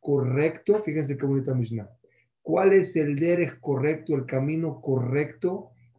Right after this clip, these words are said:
que tiene que guiarse la persona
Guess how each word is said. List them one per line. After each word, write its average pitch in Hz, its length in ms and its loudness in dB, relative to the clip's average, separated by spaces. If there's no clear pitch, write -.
que 127 180 2
tiene 151 600 -2
que 131 140 -6
guiarse 135 800 -2
la 120 240 -2
persona 131 640 -4